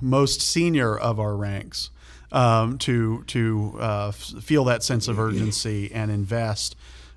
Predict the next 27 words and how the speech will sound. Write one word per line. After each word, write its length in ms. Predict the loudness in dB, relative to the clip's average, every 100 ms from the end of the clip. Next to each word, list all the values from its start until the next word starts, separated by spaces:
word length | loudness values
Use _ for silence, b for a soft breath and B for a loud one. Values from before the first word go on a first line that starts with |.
| B
Uh, 220 | 0 0
sure, 300 | 2 4 6
I 100 | 6
mean 200 | 4 2
financially, 640 | 2 2 2 0 -2 -2 0
but 120 | 2
I 140 | 2
also 340 | 4 2 2 2
mean 320 | 2 2 2
just, 320 | 0 0 -4 B B B B
um, 420 | -2 0 0 -2 -2
a 120 | -2
groundswell 800 | 0 2 4 2 2 2 4 4
of, 180 | 0 -2
of, 420 | -2 -2 0 -2 -4
of, 240 | -4 -4 -4
of 300 | -4 -4 -2
the 100 | -4
church 420 | 0 0 0 -2
to 100 | -4
say 280 | -2 -2 -2
we 260 | -2 0 2
need 320 | 2 0 -2
to 180 | -6 -4
raise 280 | -2 -2
up 140 | -2 -4
leaders 480 | -4 -4 -4 -6